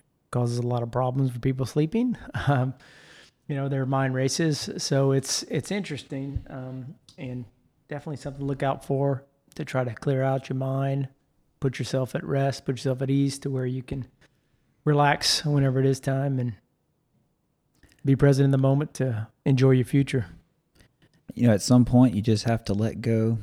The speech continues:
Speaker 2: of what you thought should happen and live in what is happening.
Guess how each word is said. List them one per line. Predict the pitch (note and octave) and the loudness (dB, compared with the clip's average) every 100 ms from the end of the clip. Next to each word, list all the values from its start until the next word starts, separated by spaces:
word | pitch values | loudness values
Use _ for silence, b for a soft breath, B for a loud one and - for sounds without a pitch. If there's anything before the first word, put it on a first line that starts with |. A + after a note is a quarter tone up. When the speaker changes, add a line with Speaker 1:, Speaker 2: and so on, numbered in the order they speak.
| - | -8
Speaker 2:
of | - | -6
what | G#2+ - | -4 -4
you | G#2 | -2
thought | A2 G2+ - - | 0 0 -2 -4
should | F3 D#3 | -2 0
happen | E3+ E3+ G3 F#3+ - _ - | -2 -2 -6 -8 -10 _ -8
and | G#2 G2+ | -2 0
live | A2+ C#3+ D#3+ D#3+ - - | 0 2 0 -2 -6 -12
in | G#2 G#2 | -6 -4
what | A#2 - | -4 -4
is | G2+ G2 | -6 -6
happening. | - G2 - F#2+ G#2 | -8 -10 -10 -12 -12